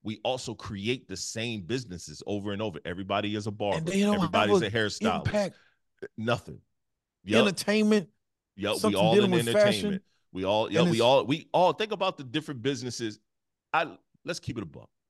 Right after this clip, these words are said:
Speaker 1: Even us, us four right here.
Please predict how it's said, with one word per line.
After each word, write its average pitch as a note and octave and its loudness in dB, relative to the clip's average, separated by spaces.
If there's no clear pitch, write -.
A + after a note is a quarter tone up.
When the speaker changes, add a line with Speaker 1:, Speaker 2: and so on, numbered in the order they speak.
Speaker 1:
Even C#3 -4
us, - -12
us D3 2
four D2 -8
right E2+ -2
here. D#2 -14